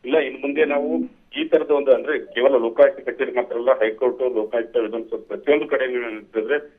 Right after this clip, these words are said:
ಈ ಪಾರ್ಲಿಮೆಂಟ್ ಮಾದರಿಯಲ್ಲಿ ನಾವು ಒಂದು ಭದ್ರತೆಯನ್ನ ನೀಡ್ತೇವೆ. ಈಗ ದೆಹಲಿಯಲ್ಲಿ ಪಾರ್ಲಿಮೆಂಟ್ ಅಲ್ಲಿ ಯಾವ ರೀತಿ ಒಂದು ಕಟ್ಟುನಿಟ್ಟಿನ ಕ್ರಮ ಜರುಗಿಸ್ತಾರೆ ಅಂದ್ರೆ entry, entry ಇರ್ಬೋದು, exit ಇರ್ಬೋದು, ಬರು ಹೋಗುವವರ ಸಂಖ್ಯೆ.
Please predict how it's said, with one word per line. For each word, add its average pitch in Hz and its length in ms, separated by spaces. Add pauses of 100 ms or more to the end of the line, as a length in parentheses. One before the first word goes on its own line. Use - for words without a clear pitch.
(260)
ಈ 131 40
ಪಾರ್ಲಿಮೆಂಟ್ 160 640
ಮಾದರಿಯಲ್ಲಿ 143 540
ನಾವು 139 160
ಒಂದು 127 200
ಭದ್ರತೆಯನ್ನ 120 580
ನೀಡ್ತೇವೆ. 110 460 (460)
ಈಗ 113 160
ದೆಹಲಿಯಲ್ಲಿ 127 360
ಪಾರ್ಲಿಮೆಂಟ್ 127 500
ಅಲ್ಲಿ - 140
ಯಾವ 110 160
ರೀತಿ 143 220
ಒಂದು 127 220
ಕಟ್ಟುನಿಟ್ಟಿನ 123 520
ಕ್ರಮ 113 440
ಜರುಗಿಸ್ತಾರೆ 110 440
ಅಂದ್ರೆ 113 240
entry, 110 300 (600)
entry 113 220
ಇರ್ಬೋದು, 110 320
exit 107 360
ಇರ್ಬೋದು, 110 340 (440)
ಬರು 135 160
ಹೋಗುವವರ 127 440
ಸಂಖ್ಯೆ. 113 340